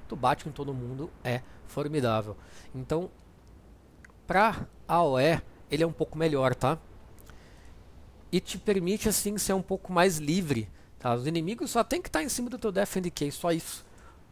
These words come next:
O Sopro de Sindragosa tu, é um cone na tua frente, então eles têm que tá mais ou menos alinhados. Quem tiver pros lados não vai pegar.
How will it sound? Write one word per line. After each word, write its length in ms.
O 120
Sopro 400
de 80
Sindragosa 680
tu, 140
é 80
um 120
cone 340
na 100
tua 160
frente, 500
então 200
eles 100
têm 160
que 80
tá 100
mais 200
ou 60
menos 240
alinhados. 560
Quem 120
tiver 240
pros 220
lados 260
não 120
vai 120
pegar. 420